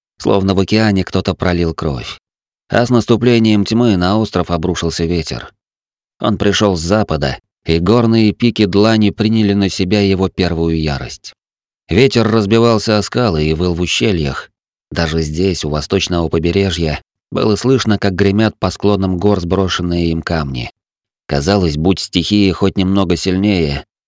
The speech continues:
и она смела бы с острова все: лес, хрупкие строения аборигенов и мою хижину на берегу, оставив после себя только голые скалы и песок.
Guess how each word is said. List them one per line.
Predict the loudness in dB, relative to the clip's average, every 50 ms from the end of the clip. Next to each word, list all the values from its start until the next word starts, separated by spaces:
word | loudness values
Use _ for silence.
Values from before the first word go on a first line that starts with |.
| _ -4
и | -2
она | -2 0 0 0 0 0
смела | 0 0 2 2 4 2 4
бы | 2 2 0
с | 2 0
острова | -2 -2 -2 -2 -2 -2 -2
все: | -4 -4 -2 -2 0 0 -2 -4 -8 -12 _ _ _ _ _ _ -4
лес, | -2 -2 0 0 -2 -2 -4 -8 -12 -16 _ _ _
хрупкие | -4 -2 0 0 -2 -2 -2 -2 -2
строения | -2 -2 -2 0 0 0 0 0 0 0 0 0 0
аборигенов | 0 0 0 0 0 0 0 0 0 0 0 -2 -4 -4 -4
и | -4 -4
мою | -2 -2 -2 -2 -2 -2
хижину | -2 -2 -2 0 0 0 0 0 0
на | 0 0 0
берегу, | 0 0 0 0 0 0 2 0 0 0 -2 -8 _ _ _
оставив | -6 -6 -4 -2 -4 -2 -2 -4 -2 -2
после | -4 -4 -2 -4 -4
себя | -2 -2 -2 -2 -2 -2
только | -2 -4 -4 -2 -4 -2
голые | -2 0 0 0 0 -2 -4
скалы | -4 -4 -4 -4 -2 -2 -2 -4 -4
и |
песок. | -4 -4 -6 -6 -6 -8 -8 -10 -14 -20